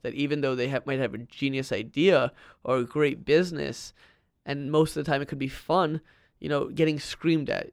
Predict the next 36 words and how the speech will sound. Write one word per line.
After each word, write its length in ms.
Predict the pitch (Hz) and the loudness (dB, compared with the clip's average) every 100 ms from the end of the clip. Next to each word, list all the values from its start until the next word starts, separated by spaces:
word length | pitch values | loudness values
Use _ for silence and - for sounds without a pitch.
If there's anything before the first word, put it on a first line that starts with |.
| - | -8
Uh, 100 | 110 | -6
you 100 | 143 | -6
should, 400 | 147 - - 131 | -10 -12 -12 -4
the 60 | 151 | -2
employee 300 | 160 196 214 | 0 0 0
should 140 | 202 | -2
never 260 | 151 147 156 | 0 0 0
get 160 | 143 - | -4 -8
screamed 420 | - 147 139 117 | -6 -2 -2 -2
at. 200 | 98 - _ _ _ | -4 -6 _ _ _
Like, 140 | - 139 | -10 -8
what 320 | 143 151 175 | 4 4 6
went 220 | 156 139 | 2 0
wrong? 380 | 127 123 104 - - | 0 -2 -2 -6 -4
Are 120 | 123 | -2
you 180 | 123 127 | 0 -4
too 300 | - 190 185 | -2 0 4
busy? 420 | 151 139 131 113 | 6 4 0 -2
Or 40 | |
is 160 | 123 131 | -4 -4
there 80 | 127 | -6
too 180 | - | -6
much 200 | 156 160 | -4 -4
on 60 | 143 | -2
your 140 | 135 | -4
plate? 400 | 123 - 117 123 _ - _ | -4 -2 -4 -4 _ -20 _
You 80 | - | -4
know, 180 | 120 117 | -2 0
do 120 | 135 | 0
we 100 | 135 | 0
need 140 | 139 | 0
to 180 | 147 143 | 0 0
add 160 | 135 139 | 0 0
another 200 | 143 143 | 0 0
person 400 | - 156 151 139 | 2 0 0 -8
to, 280 | - 135 | -6 -6